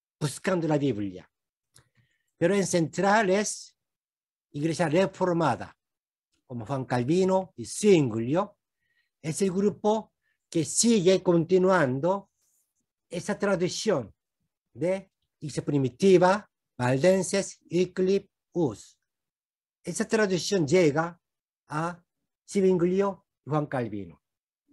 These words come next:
De ahí comienza todas las iglesias, como, eh, entre calvinismo y luteranismo está anglicana.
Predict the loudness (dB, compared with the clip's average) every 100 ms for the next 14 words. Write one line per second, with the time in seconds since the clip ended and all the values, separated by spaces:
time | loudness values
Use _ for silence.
0 | _ _ _ _ _ _ _ _ _ _
1 | _ _ _ _ _ _ _ _ 2 4
2 | 4 0 0 0 2 2 0 -2 -4 -4
3 | -6 -2 -2 -2 -4 -4 -4 -4 -10 -18
4 | -18 -20 -20 -10 -2 0 0 -2 _ _
5 | _ _ _ _ _ -10 -8 -4 -2 2
6 | 4 4 4 2 0 -2 -10 _ _ _
7 | _ _ _ _ _ 0 2 4 2 0
8 | 0 0 0 -6 _ _ _ _ _ _
9 | -10 -6 -4 -4 -4 -4 -4 -6 -10 -6
10 | -4 2 2 4 4 2 2 0 0 -4
11 | _ _ _ _ -8 -6 -2 -4 -4 _
12 | _ _ _ -4 -2 -2 0 -2 -2 -6